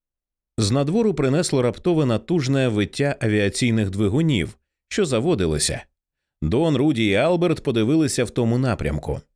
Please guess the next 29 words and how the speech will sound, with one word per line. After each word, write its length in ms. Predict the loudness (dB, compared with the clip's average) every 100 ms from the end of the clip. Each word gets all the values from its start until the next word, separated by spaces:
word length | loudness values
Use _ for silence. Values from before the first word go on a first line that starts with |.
| -2
Нік 440 | 0 2 0 -4 -2
ні 180 | 0
на 140 | 2 2
мить 300 | 2 0 0
не 100 | -2
відвертав 540 | 0 0 -2 -2 -2 -2
свого 300 | 0 0 0
обличчя 440 | 0 -2 -2 -2
від 180 | 0 0
дівчинки. 640 | -2 -2 -4 -4 -6 -10 _ _ _ _
Він 260 | 0 2 2
ласкаво 460 | 0 0 -2 -2 -2
спитав: 520 | -2 -4 -4 -6 -10 _ _ _ _
"Дайно, 320 | -2 0 0 0
тобі 360 | 0 2 2
хочеться 480 | 0 -4 -4 -2 -4
кашляти?" 720 | -2 -4 -2 -4 -4 -6 -8 _ _ -4 -2
"Так, 380 | 0 0 -2
ні, 480 | -2 0 2 2 0
не 320 | 0 -2 -2
знаю". 420 | -2 -4 -4 -8 -10 _ _ _ _ _
"Краще, 640 | -4 0 0 0 0 -2 0
аби 220 | -2 0
ні", 340 | 0 0 -2 -6 _ _ _ _ -6
промовив 460 | -2 0 0 0
він. 200 | 0 0
"Якщо 380 | 0 0 0 0
з'явиться 500 | 0 0 0 0 -2
таке 480 | -4 -2 0 0